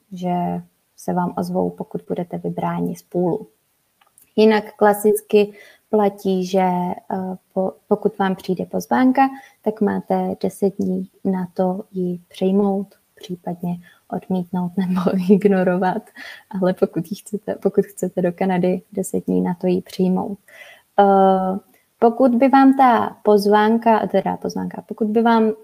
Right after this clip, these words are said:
profil zůstal v půlu právě z toho loňského roku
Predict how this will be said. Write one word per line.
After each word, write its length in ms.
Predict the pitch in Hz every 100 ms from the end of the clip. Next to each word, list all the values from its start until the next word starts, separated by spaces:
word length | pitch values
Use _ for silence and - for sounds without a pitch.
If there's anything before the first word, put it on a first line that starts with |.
| _
profil 560 | - 214 214 226 220 220 - -
zůstal 520 | 208 208 208 214 208
v 160 | 208 -
půlu 400 | 202 190 - -
právě 320 | 208 202 196
z 60 | -
toho 240 | 190 190
loňského 540 | 202 202 - 202 196
roku 380 | 180 180 247 254